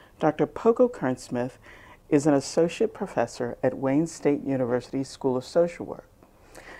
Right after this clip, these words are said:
and Doctor Roger Kernsmith is a full professor at Eastern Michigan University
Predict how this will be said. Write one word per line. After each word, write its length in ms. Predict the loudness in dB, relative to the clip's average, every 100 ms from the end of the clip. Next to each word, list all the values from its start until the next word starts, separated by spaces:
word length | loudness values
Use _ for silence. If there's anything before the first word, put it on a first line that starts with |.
| -12 2
and 180 | 4 8
Doctor 320 | 8 6 4
Roger 460 | 8 8 8 4
Kernsmith 680 | 2 -2 -6 -6 -4 -4 -4 -10 -14 -4
is 120 | 2
a 80 | 2
full 360 | 4 6 6
professor 680 | 6 0 0 0 0 0 0 2
at 160 | 0 0
Eastern 440 | -2 0 -2 0
Michigan 480 | 0 -2 -2 0 2
University 680 | 2 0 -2 -4 -2 -4 -4